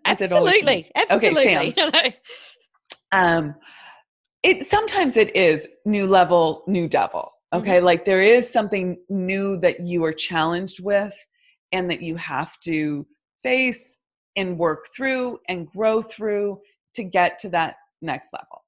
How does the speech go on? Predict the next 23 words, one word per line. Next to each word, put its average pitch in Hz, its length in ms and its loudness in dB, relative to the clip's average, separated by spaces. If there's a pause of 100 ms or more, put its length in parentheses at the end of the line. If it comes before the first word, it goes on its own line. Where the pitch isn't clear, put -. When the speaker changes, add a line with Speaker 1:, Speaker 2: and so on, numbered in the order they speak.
(140)
Speaker 2:
Mm-hmm. - 840 -20 (320)
Speaker 1:
But - 280 -4
oftentimes 269 1000 -6
we 214 380 -6
have 196 360 -10
set - 400 -10
patterns, - 720 -14 (760)
and 190 320 -6 (200)
these 233 240 -4
are 330 100 -4
our 320 160 -2
subconscious 226 720 -12
programs - 800 -20 (500)
that 180 380 -2 (640)
just, 247 220 -8 (120)
they 196 260 -8
come 294 380 -10
back 254 300 -8
again. 170 400 -10
Your 156 100 -10
subconscious 226 720 -10
is 180 180 -18
like, 170 280 -12